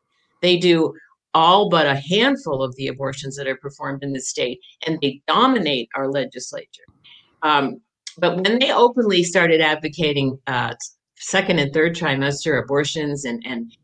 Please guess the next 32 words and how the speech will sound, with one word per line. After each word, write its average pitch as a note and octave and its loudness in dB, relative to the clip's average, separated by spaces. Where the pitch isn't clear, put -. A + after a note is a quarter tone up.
people A3 -2
just E3+ -4
said, D3 -4
"Wait, A#3 -2
what, A#3+ -6
what A3+ -2
kind C#4+ 0
of C4 -6
craziness G#3+ 0
is F#3+ 0
this?" - -14
Uh, E3 2
people C#4 0
tend B3+ 2
to A#3 2
believe E3+ 0
that C3+ -2
abortions F3 0
are D3+ 0
only D#3 0
occurring D#3 -2
in C3+ -8
some C3+ -12
very G3+ 8
extreme F3+ -4
circumstances D#3 -4
that D3 0
would C#3 -2
probably E3+ 2
break D3 2
everyone's E3+ 2
heart. D#3 2